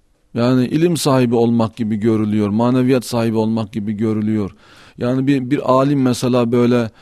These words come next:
mesela sert tepki göstermemeli. Yani ilmine yakışmaz. Mesela bir salih insan, bir muttaki insan mesela böyle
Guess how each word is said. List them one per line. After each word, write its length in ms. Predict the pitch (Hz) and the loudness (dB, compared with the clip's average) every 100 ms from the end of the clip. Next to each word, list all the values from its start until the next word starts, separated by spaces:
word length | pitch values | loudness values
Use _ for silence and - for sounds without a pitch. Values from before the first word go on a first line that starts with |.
| - | -18
mesela 420 | - 120 127 117 104 | -12 -8 -4 -4 -4
sert 340 | - 147 - | -2 -2 0
tepki 340 | 139 117 147 | -4 -4 -4
göstermemeli. 920 | 127 135 - 139 127 117 107 101 98 95 - _ _ _ _ _ _ - - - | 0 -2 2 2 2 2 2 0 -2 -4 -12 _ _ _ _ _ _ -20 -10 -2
Yani 200 | 123 123 | 0 2
ilmine 320 | 143 147 151 | 4 4 4
yakışmaz. 720 | 139 104 110 110 113 98 - - - | 4 2 -4 0 0 0 -6 -20 -8
Mesela 380 | - 123 147 143 | -4 0 2 2
bir 80 | 143 | 0
salih 440 | - 135 139 151 | 0 0 2 2
insan, 420 | 131 131 127 135 | 0 -2 0 0
bir 80 | 135 | 0
muttaki 500 | 131 131 - 123 147 | 0 -2 -2 -2 0
insan 360 | 135 131 139 123 | 0 -2 -2 -2
mesela 440 | 123 117 123 120 | -2 -2 -2 0
böyle 340 | 127 123 120 | 2 2 0